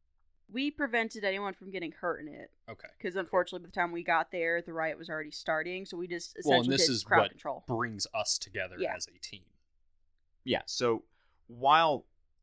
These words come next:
Speaker 3: all that's going on, what is Champion's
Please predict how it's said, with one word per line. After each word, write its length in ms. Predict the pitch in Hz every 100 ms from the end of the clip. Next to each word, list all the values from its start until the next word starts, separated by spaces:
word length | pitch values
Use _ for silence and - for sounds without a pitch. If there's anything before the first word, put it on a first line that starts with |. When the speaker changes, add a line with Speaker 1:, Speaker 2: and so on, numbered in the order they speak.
| _ -
Speaker 3:
all 140 | 143
that's 360 | 131 170 - -
going 320 | 110 98 92
on, 320 | 90 90 90 -
what 420 | 104 101 120 131 -
is 280 | 110 95 -
Champion's 680 | - - 123 107 92 87